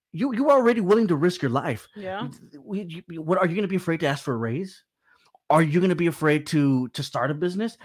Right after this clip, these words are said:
Speaker 1: And that's why you get a whole bunch of people that weren't born here but come over here that are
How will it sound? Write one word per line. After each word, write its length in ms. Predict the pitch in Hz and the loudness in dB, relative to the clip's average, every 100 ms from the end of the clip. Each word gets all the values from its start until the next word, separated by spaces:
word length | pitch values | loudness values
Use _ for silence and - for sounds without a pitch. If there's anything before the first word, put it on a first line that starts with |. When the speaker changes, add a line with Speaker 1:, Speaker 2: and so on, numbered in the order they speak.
| 165 | -8
Speaker 1:
And 160 | 175 185 | 0 2
that's 260 | 196 233 | 2 -2
why 140 | - 214 | -4 -2
you 140 | 202 | 0
get 180 | 175 190 | 2 2
a 40 | |
whole 160 | 147 185 | 4 2
bunch 200 | 214 220 | 2 -2
of 100 | - | -4
people 480 | - 277 - 110 131 _ _ 143 - | -6 -6 -4 -6 -8 _ _ -18 -2
that 300 | 160 156 - _ _ _ _ 127 | 2 2 0 _ _ _ _ -6
weren't 300 | 113 202 214 | 2 4 2
born 260 | 156 269 | 0 0
here 140 | 214 147 | 0 -2
but 160 | 123 | -6
come 180 | - 208 | -4 0
over 200 | 208 165 | 0 0
here 160 | 135 143 | -2 -2
that 160 | 139 156 | 0 0
are 160 | 151 | -2